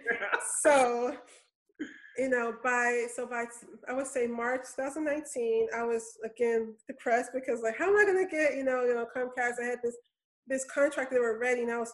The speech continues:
quite honest with them. I was like, you know, "I can't sign, I can't sign the contract right now 'cause we don't have the money to pay you to get on Comcast,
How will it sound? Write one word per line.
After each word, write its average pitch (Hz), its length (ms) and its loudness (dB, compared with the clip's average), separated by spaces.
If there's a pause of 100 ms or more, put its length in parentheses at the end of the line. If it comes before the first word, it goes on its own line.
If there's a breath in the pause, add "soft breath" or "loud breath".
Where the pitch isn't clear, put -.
(340)
quite 277 160 -2
honest 247 180 -2
with 233 80 -4
them. 226 80 0
I 226 40 0
was 233 80 -6
like, 220 160 -4
you 233 80 -4
know, 220 300 -4 (680)
"I 233 120 -2
can't 254 180 2
sign, 254 180 0
I 233 60 0
can't 262 280 2
sign 262 140 -2
the 247 60 -6
contract 240 340 -4
right 226 160 -2
now 226 200 0
'cause 226 180 -10
we 240 100 -6
don't 240 160 0
have 233 140 0
the 226 80 0
money 226 400 2 (320 soft breath)
to 262 80 0 (100)
pay 269 220 8
you 240 480 0
to 233 140 2
get 240 140 0
on 226 220 0
Comcast, 240 540 -2